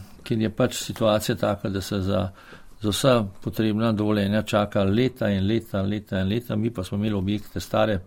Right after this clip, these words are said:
podprte že z puntami, da se ne bi podrli. Smo čakali samo takole zimo, ki je bila do-, letos, ne, ko je padlo skoraj meter snega, pa bi se lahko zgodila huda nesreča.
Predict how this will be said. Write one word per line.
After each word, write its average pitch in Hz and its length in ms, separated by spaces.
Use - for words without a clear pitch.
podprte 123 540
že 104 200
z 98 240
puntami, 104 600
da 107 120
se 110 140
ne 104 120
bi 113 80
podrli. 113 440
Smo - 200
čakali 127 340
samo 131 240
takole 127 460
zimo, 113 380
ki 123 80
je 104 40
bila 104 100
do-, 110 400
letos, 123 380
ne, 104 180
ko 110 100
je 98 40
padlo 101 340
skoraj 107 320
meter 104 300
snega, 107 380
pa 117 160
bi 117 120
se 110 140
lahko 104 240
zgodila 104 360
huda 110 280
nesreča. 104 580